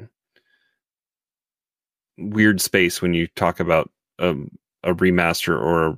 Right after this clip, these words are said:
or a remake kinda getting, getting nominated for that kinda stuff.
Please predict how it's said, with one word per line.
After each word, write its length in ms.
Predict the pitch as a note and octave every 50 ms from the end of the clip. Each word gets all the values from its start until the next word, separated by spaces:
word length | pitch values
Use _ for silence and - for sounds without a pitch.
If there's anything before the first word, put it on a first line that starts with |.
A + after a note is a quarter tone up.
| - -
or 280 | - E2+ E2+ E2 D#2+ D#2+
a 40 | D#2
remake 500 | - E2 E2 D#2+ D#2 D2+ D2+ D2 - -
kinda 460 | - - E2 D#2 D2 C#2+ C#2+ D#2+ F#2 - - _ _ _ _ _ _ _ _ _
getting, 480 | - F#2 E2+ F2 E2 D#2+ D#2+ D2+ - - -
getting 220 | - F#2 F2 E2
nominated 420 | E2 E2 F2 F2+ F2 D#2 D#2 D#2+ -
for 80 | -
that 140 | D2 B1+ -
kinda 140 | - - A#1+
stuff. 300 | - - - - -